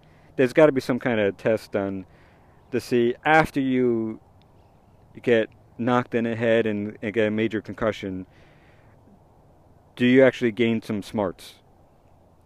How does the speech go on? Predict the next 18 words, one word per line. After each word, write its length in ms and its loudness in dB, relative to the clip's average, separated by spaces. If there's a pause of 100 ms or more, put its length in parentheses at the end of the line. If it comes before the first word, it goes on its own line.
That's 220 -4
a 40 -8
good 160 -4
question. 420 -8 (1900)
In 100 2
fact, 340 8
I 60 6
remember 400 8
when 140 6
I 80 6
was 100 2
sitting 300 2
with 100 2
my 140 2
guidance 440 2
counselor 560 -2
going 360 0
in, 160 -4